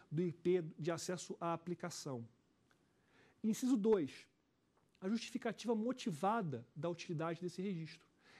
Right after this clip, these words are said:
Eu preciso mostrar que esse registro vai servir para alguma coisa, que eu não, que eu não estou aí buscando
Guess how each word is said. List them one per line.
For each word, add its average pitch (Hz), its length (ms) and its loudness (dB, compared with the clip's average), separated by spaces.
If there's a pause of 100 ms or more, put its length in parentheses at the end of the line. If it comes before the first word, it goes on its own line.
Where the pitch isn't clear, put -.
(120)
Eu 208 120 8
preciso 226 320 0
mostrar 226 600 0 (200)
que - 160 0
esse 247 200 2
registro 220 600 0
vai 247 160 2
servir 220 640 2 (300)
para 247 100 4
alguma 240 280 0
coisa, 190 460 -2 (420)
que 226 120 2
eu - 20 6
não, 233 180 2
que - 120 -4
eu 254 60 2
não 254 60 2
estou - 260 0
aí 233 100 2
buscando 196 680 0